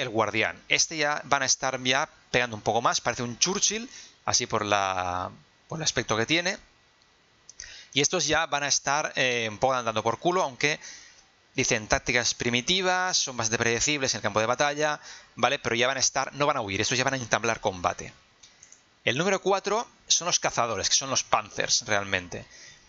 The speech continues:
Aquí directamente ya ves su tamaño y por eso la capacidad de supervivencia. Van a tener mucha vida, el blindaje va a estar bien también,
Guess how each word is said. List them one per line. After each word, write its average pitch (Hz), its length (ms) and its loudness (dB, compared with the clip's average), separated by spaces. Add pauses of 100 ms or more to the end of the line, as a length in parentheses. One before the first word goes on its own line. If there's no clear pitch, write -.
(300)
Aquí 117 240 2
directamente 165 600 0
ya 160 100 4
ves 160 160 0
su - 140 -8 (100)
tamaño 147 320 0
y - 40 -2
por 160 180 2
eso 151 120 -4
la 147 60 0
capacidad 139 240 0
de 147 60 0
supervivencia. 110 640 0
Van 113 100 4
a - 20 -16
tener 117 140 0
mucha 117 320 2
vida, 208 340 -2 (540)
el 127 340 0
blindaje 123 460 2
va 127 80 2
a 120 40 0
estar 104 320 0
bien 127 280 0
también, 151 480 0